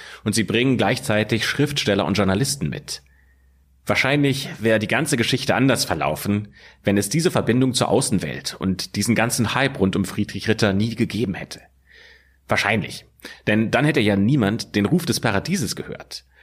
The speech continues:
Und so gern Ritter seinen Lebensentwurf ja in der Welt verbreitet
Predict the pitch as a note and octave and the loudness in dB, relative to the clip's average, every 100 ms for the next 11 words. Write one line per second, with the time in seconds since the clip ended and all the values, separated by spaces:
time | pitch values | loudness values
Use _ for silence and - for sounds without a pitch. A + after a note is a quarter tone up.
0 | - - A#2+ A#2 G#2+ B2 D#3 B2+ F3 F#2 | -12 -2 0 0 2 2 2 0 0 0
1 | G2 G#2 G2+ F#2+ F#3+ C3+ E2+ - F#2+ - | 2 2 2 2 2 2 -2 0 0 2
2 | F#2+ F#2+ F#2+ G2+ - D2 G2 E3 E3 - | 0 2 2 0 0 -2 0 0 -2 -8
3 | - | -12